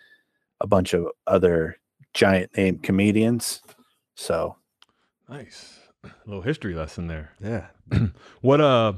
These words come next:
Speaker 2: <laughs> I don't know if you can answer this one. This may be a broad question, but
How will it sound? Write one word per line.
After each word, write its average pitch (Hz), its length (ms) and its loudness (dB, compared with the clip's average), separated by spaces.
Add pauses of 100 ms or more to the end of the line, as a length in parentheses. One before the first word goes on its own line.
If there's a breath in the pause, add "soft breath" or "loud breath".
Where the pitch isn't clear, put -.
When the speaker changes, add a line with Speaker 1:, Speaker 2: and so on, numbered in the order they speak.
(100)
Speaker 2:
<laughs> - 160 -20
I - 1000 -10
don't 104 80 4
know 98 60 4
if 95 100 -2
you 95 80 0
can 87 120 -2
answer 90 280 -2
this 85 180 -4
one. 87 320 -6
This - 180 -14
may 85 140 -4
be 85 100 -6
a 80 60 -4
broad 82 300 -2
question, 90 320 -2
but 82 200 -4